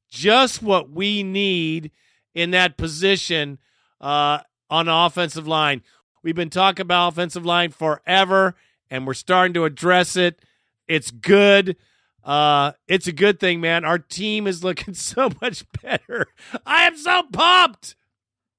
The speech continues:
Our next pick in the fourth round, we picked up the behemoth, Justin Ellis, defensive tackle from Louisiana Tech,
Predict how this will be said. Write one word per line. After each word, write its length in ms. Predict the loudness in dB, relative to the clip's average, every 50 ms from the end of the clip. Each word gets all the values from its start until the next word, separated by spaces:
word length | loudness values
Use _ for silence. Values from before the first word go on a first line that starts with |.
| _ _ _ _ _ _ _ _ _ _ _ _ _ _ _ _ _ _ _ _ _ _ _ _ _ _ _
Our 200 | 2 2 4 4
next 460 | 4 4 4 4 4 4 2 -4 -2
pick 240 | 0 2 2 2 2
in 80 | 0 -4
the 80 | -4
fourth 340 | -4 0 2 2 2 2 2
round, 320 | 0 2 4 4 4 4 2
we 120 | 0 -2
picked 400 | -4 -2 0 2 2 2 2 4
up 240 | 4 4 4 2 2
the 180 | 4 4 4
behemoth, 1200 | 4 2 4 6 6 8 6 6 4 2 2 4 4 4 6 6 6 6 4 4 0 _ _ _ _ 0
Justin 500 | 2 4 4 4 2 0 -2 -2 -2 -2
Ellis, 500 | -2 0 2 4 4 4 2 0 -4 -12 _ _ _ _ _ _ _ _ _
defensive 440 | -8 -2 0 0 0 0 -4 -6 -2
tackle 360 | 0 2 2 2 2 -2 -4
from 280 | -4 -4 -4 -4 -2 -2
Louisiana 640 | 0 0 0 0 0 -2 -2 -2 0 0 0 -2 -4
Tech, 520 | -6 -6 -2 2 2 2 2 2 -2 -10